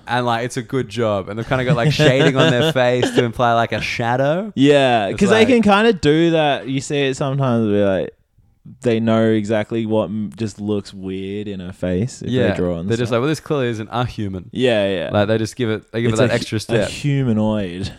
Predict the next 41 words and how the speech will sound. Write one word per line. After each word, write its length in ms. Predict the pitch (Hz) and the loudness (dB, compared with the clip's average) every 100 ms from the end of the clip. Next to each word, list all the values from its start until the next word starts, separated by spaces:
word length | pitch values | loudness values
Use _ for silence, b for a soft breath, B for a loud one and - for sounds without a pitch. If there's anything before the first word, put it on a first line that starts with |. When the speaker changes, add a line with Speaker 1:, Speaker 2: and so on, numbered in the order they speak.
| - | -16
Speaker 1:
Yeah, 280 | - 120 101 - | -10 -8 -8 -10
it's 140 | - | -8
human 240 | 139 131 | -6 -6
adjacent. 480 | 110 104 104 92 90 - - | -6 -2 -2 -2 -6 -16 -12
Speaker 2:
Yeah. 360 | 117 120 95 82 - | -4 -2 -4 -8 -6
Speaker 1:
For 140 | - 185 | 0 0
sure. 360 | 117 117 98 - - _ _ _ | 0 -4 -4 -8 -20 _ _ _
Um, 360 | 113 117 117 113 | -6 -6 -6 -8
but 160 | 120 151 | -8 -6
okay, 140 | 139 113 | -6 -6
so 80 | 151 | -6
that 40 | |
was, 280 | 147 123 117 - b b b b _ 104 120 | -6 -10 -14 -20 b b b b _ -14 -4
so 100 | 170 | 0
have 140 | 160 | 0
you, 160 | 165 160 | 0 -2
have 120 | 156 | 0
you, 60 | 165 | 0
like, 160 | 160 | 0
been, 340 | 170 175 170 143 | -2 -4 -6 -6
have, 220 | 147 147 - | -6 -4 -4
have 120 | 170 | -4
you 80 | 175 | -4
Speaker 2:
Wait, 60 | 165 | -2
Speaker 1:
dealt 100 | 196 | -2
Speaker 2:
just 100 | 190 | -2
quickly, 240 | - 175 139 | -4 -2 -2
'cause 140 | 127 | -2
you've 100 | 151 | -2
left 220 | 131 127 | 0 -2
Australia. 520 | 131 - 101 107 76 - | -6 -8 -6 -6 -6 -8
Speaker 1:
Yes. 440 | 120 127 - - - - - _ - - 135 | -4 -4 -4 -10 -16 -20 -20 _ -20 -12 -4
Speaker 2:
And 80 | |
also, 200 | 131 127 | -4 0
you 80 | 123 | 0
didn't 180 | 117 117 | 0 0
live 120 | 113 | 0
in 60 | 107 | 0
Melbourne. 260 | 95 95 92 b b b | 0 0 -2 b b b
In 260 | 143 156 123 | -2 0 2
Melbourne, 500 | 117 139 110 101 | 2 4 2 -2